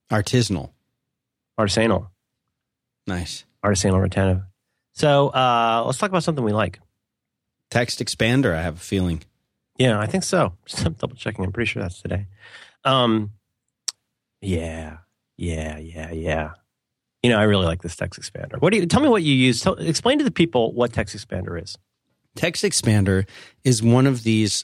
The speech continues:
Speaker 1: little, it sits up in, in the menu bar, so it's out of the way. You don't even, and you know what? I don't even think you have to show it up there. But what
Speaker 2: Oh,
Speaker 1: this
Speaker 2: no, I, I have it, I have it hidden from everything. I have it hidden, I think I have it hidden in the dock. I have it hidden from my, um,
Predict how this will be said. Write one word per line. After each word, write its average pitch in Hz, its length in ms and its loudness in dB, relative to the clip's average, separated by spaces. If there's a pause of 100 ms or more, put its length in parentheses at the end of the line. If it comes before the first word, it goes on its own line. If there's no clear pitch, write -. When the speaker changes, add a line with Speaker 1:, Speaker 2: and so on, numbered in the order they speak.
Speaker 1:
little, 117 300 2
it 110 140 0
sits - 300 0
up 156 180 0
in, 143 120 2
in 135 140 6
the 175 80 4
menu 90 260 2
bar, 73 220 -8
so 101 140 -2
it's 87 100 -4
out 101 140 2
of 113 60 2
the 117 60 2
way. 90 100 2
You 82 60 0
don't 92 100 2
even, 101 200 4
and 151 160 6
you 180 60 6
know 196 80 2
what? 196 120 -2
I 196 60 -2
don't 247 160 0
even 143 100 0
think 151 200 0
you 151 60 -2
have - 100 -6
to 113 100 -4
show 165 260 0
it 113 60 0
up 69 120 -8
there. - 200 -10 (960)
But 143 100 4
what 160 140 6
Speaker 2:
Oh, 165 60 4
Speaker 1:
this 175 80 4
Speaker 2:
no, 170 80 6
I, 160 160 0
I 160 40 2
have 180 180 0
it, 170 60 -4
I 156 100 2
have 185 100 2
it 151 60 4
hidden 151 200 2
from 135 200 0
everything. 151 340 0
I 110 60 0
have 123 120 2
it 117 60 -2
hidden, 131 300 2
I 107 80 -4
think 196 180 -2
I 196 40 2
have 170 100 2
it 131 60 2
hidden 117 180 2
in 104 80 2
the 104 80 2
dock. 101 400 0
I 113 60 -4
have 117 200 0
it 113 60 -6
hidden 123 400 0
from 110 500 0
my, 104 580 2
um, 95 680 0